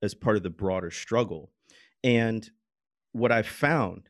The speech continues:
even in my own life, like you said, this is not just for white people, this is for Black people and people of color,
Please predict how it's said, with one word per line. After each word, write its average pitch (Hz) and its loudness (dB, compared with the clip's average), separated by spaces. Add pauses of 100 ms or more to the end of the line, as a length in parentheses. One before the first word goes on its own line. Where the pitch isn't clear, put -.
even 147 2
in 131 2
my 107 0
own 156 2
life, 85 -6
like 98 -4
you 104 -6
said, 123 -4
this 104 -8
is 104 -8
not 101 -4
just 101 -8
for 85 -12
white 104 -4
people, 107 -4
this 95 -8
is 92 -18
for - -10
Black 104 -4
people 101 -6
and 92 -6
people 110 -6
of 87 -10
color, 107 -6